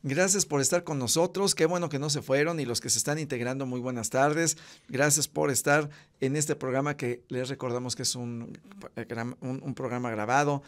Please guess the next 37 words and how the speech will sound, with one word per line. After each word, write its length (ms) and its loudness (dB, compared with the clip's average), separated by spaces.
que 120 -6
estamos 400 0
ahorita 760 0
respondiendo 540 -2
a 40 -2
sus 180 -4
llamadas, 760 0
a, 260 2
en 160 0
este 160 -2
caso 380 0
a 200 2
sus, 360 -2
eh, 180 -2
preguntas, 680 -2
eh, 180 -2
que 160 0
nos 160 -2
hagan 240 -2
favor 320 0
de 140 -2
realizar 480 -2
por 180 -4
las 180 -2
plataformas. 680 -4
Nos 160 -6
escuchamos 560 0
en 220 -4
ochocientos 540 0
sesenta 440 0
de 140 -4
Radio 300 -2
unam, 260 -2
amplitud 380 -6
modulada. 680 -2
Estamos 500 -2
en 220 -4